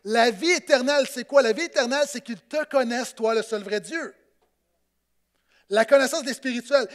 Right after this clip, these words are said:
Et tu dois absolument. Pourquoi ? Parce que tu vas te retrouver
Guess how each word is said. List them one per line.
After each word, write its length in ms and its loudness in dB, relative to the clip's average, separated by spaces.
Et 120 -4
tu 160 -10
dois 260 6
absolument. 680 -4
Pourquoi ? 440 2
Parce 200 2
que 100 -6
tu 180 -8
vas 120 4
te 100 -2
retrouver 680 -4